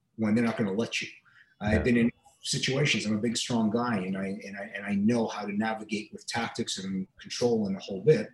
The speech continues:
Speaker 1: And I've had situations where I've had little subjects that I had one hell of a time trying to control. When a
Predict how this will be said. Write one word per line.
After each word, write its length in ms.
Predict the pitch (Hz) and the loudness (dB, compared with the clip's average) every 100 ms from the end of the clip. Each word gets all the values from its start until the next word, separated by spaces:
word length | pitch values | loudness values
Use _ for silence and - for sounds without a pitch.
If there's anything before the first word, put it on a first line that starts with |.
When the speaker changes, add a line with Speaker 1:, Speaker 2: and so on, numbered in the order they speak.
| - | -8
Speaker 1:
And 140 | 107 | -4
I've 80 | - - | -4 -6
had 180 | - - | -10 -6
situations 640 | - - 113 123 147 104 | -4 -2 -2 0 0 -2
where 100 | 104 | -4
I've 100 | 110 | -6
had 220 | 117 113 110 - - - - | -4 -4 -4 -10 -20 -8 2
little 220 | 123 120 | 4 4
subjects 800 | - 139 123 95 92 - - - - | 2 2 2 0 0 -2 -4 -8 -10
that 140 | 113 | -8
I 60 | 113 | -6
had 340 | - 117 107 | -2 -2 0
one 160 | 113 113 | 0 -2
hell 180 | - 120 | 0 0
of 40 | |
a 80 | 120 | 0
time 240 | 123 113 123 | -2 -2 -2
trying 280 | - 113 | 0 0
to 60 | 113 | 0
control. 460 | - 127 156 - 90 | -2 0 0 0 -2
When 140 | |
a 80 | 95 | -4